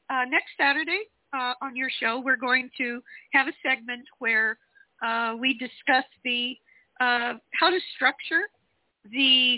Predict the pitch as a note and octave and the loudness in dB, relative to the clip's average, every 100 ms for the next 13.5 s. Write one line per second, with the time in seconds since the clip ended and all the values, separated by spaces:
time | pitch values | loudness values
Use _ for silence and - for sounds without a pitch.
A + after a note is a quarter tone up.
0 | - C#4 C4+ D4+ D4 C#4+ C#4 - C#4 C#4 | 2 2 4 0 0 -4 -6 0 0 2
1 | C#4 D4+ G4+ - _ _ _ - D4+ C4 | 4 4 2 -8 _ _ _ -6 -4 0
2 | C#4+ C#4 - A#3 B3+ E4 - B3+ C4 C4 | 0 -2 -8 -12 -12 -12 -8 -6 -6 -8
3 | C#4 _ A#3 A3+ A3 A3+ A3+ B3+ C4+ - | -18 _ -6 -4 -4 -6 -2 -2 -2 0
4 | A3+ A3+ A3+ G#3+ - A3 A3+ A3+ - - | 2 0 -4 -6 -6 -8 -8 -14 -20 -20
5 | - _ A#3 A3+ A#3 A3+ - A#3 A#3 A#3 | -20 _ 2 4 4 0 0 2 2 2
6 | A3+ A3+ A3 A3 A3+ - - - B3+ E4+ | 0 2 4 2 -4 -14 -6 2 4 6
7 | F4 C#4 F#4+ - - - A#3+ A3+ G#3+ A#3+ | 6 4 2 -4 -16 -14 -10 -8 -8 -12
8 | _ _ _ - A3 A3 A3 A3 A3 A3 | _ _ _ -10 -6 -2 -2 -2 -6 -8
9 | A3 - - C4+ C4 B3 A#3 - C4+ - | -10 -10 -2 2 4 4 2 0 -4 0
10 | A3+ - - A3+ A3+ A3+ D4 A3+ A3 A#3+ | 0 0 -8 -10 -10 -2 2 2 0 -4
11 | C#4 D#4 G#3 G3+ G#3 - - - _ A#3+ | -2 -2 -6 -10 -12 -16 -20 -20 _ -2
12 | B3+ - A#3+ A#3 D#4 F4+ C4+ C#4 A#3+ A#3 | 0 2 0 2 2 4 0 -2 -8 -10
13 | - G#3 G#3+ A3 A#3 | -10 -8 -6 -6 -8